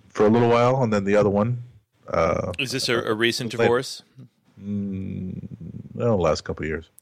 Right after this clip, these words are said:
Speaker 2: Is the new configure-, friendship configuration awkward still, or have you gotten used to it?
Speaker 1: Well, if they'd had the good manners,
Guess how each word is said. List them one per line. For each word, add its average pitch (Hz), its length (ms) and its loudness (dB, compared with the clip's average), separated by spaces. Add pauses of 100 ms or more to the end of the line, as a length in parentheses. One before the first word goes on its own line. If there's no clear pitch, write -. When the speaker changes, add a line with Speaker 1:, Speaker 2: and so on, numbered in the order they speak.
(100)
Speaker 2:
Is 113 160 -4
the 110 100 -6
new 113 260 -4
configure-, 104 640 -4
friendship 107 500 -6
configuration 92 880 -6 (100)
awkward 117 420 -8
still, 123 300 -6
or 98 300 -4
have 92 260 -10
you 87 60 -14
gotten 85 200 -8
used 78 200 -18
to - 80 -16
it? - 40 -4
Speaker 1:
Well, 190 80 4
if 185 60 0
they'd 220 120 4
had 240 180 6
the 170 80 2
good 135 340 2
manners, 113 680 2